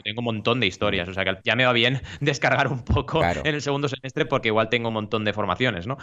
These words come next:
Speaker 1: Pero en otras entidades. En el isaba empiezo este primer semestre, pues la semana del, no, la misma semana, la semana del, del seis siete empiezo ya. Y voy a tener un grupo en el primer, eh, trimestre y en el segundo trimestre tendré dos, no, tres grupos este año. En lugar de, de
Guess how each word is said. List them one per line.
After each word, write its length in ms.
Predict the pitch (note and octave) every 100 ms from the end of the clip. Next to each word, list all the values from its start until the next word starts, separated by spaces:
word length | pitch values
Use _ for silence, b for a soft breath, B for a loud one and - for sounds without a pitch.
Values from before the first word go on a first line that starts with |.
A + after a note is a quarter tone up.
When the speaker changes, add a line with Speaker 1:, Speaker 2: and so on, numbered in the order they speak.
| B -
Speaker 1:
Pero 160 | G#3
en 60 | G2+
otras 240 | G#2 A2
entidades. 600 | A2 F#2 G2 F#2+ F2+ - -
En 400 | A#2+ A#2 A#2 A#2
el 100 | A#2
isaba 260 | A2 B2+
empiezo 600 | C#3+ B2+ B2 B2+ B2+ C3 -
este 320 | D#2 E2 -
primer 260 | A#2+ A#2 A#2+
semestre, 580 | A#2+ A#2+ B2 - C3+ C3+
pues 300 | - A2 G#2+
la 80 |
semana 460 | G2 G2 G2+ A#2 A#2+
del, 400 | A2+ G2 F#2 F2+
no, 120 | D#3
la 60 | C#3
misma 180 | B2 F3
semana, 300 | - D#3 B2+
la 60 |
semana 240 | F#2+ F#2+ C#3
del, 280 | B2 G#2
del 160 | - G2
seis 220 | - A2+
siete 180 | A#2+ A2+
empiezo 340 | A2+ G#2+ A2+ G2
ya. 160 | F#2+ B B B B
Y 220 | G2 G2
voy 260 | G2+ G#2+ A2
a 40 |
tener 160 | A#2 A#2
un 80 |
grupo 460 | A2+ E3+ F#3 G3 -
en 320 | A#2+ A2 G#2+
el 100 | G#2+
primer, 500 | G2+ G#2+ A2+ A#2 A2+ A2
eh, 200 | G#2+ G#2
trimestre 420 | A2+ A#2 C#3+ -
y 40 | E3
en 60 | A#2+
el 40 |
segundo 280 | A2 G#2+ A2+
trimestre 520 | A2+ B2 B2 C#3+ D3
tendré 640 | A#2+ G#2 G#2 A2+ A#2+ - -
dos, 360 | A2 A#2 -
no, 180 | D#3 C3
tres 180 | D#3 A2
grupos 320 | G2+ F#2 F2
este 160 | F#2 F#2+
año. 260 | E2+ E2 E2
En 100 | G2
lugar 200 | F#2+ G#2
de, 240 | G2 F#2 F2
de 120 | G2+